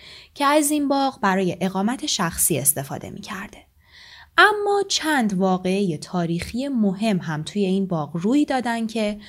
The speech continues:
من فقط به یکیش اشاره می‌کنم که مربوط به داستانه و اون واقعه هم درگیری قوای مجاهدین به رهبری ستارخان و قوای دولتی به رهبری یپرم خان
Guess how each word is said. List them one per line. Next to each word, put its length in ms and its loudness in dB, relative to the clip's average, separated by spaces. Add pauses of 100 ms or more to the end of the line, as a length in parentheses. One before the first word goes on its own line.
(280)
من 100 6
فقط 340 2
به 80 0
یکیش 400 0
اشاره 360 0
می‌کنم 540 -2
که 120 -4
مربوط 480 -2
به 120 -4
داستانه 540 -2 (720)
و 80 4
اون 280 6
واقعه 520 2
هم 280 0 (320)
درگیری 800 4
قوای 580 0
مجاهدین 960 0 (280)
به 120 2
رهبری 640 2
ستارخان 1120 0
و 180 0
قوای 420 0
دولتی 720 -2 (200)
به 100 2
رهبری 460 0
یپرم 640 0
خان 460 -2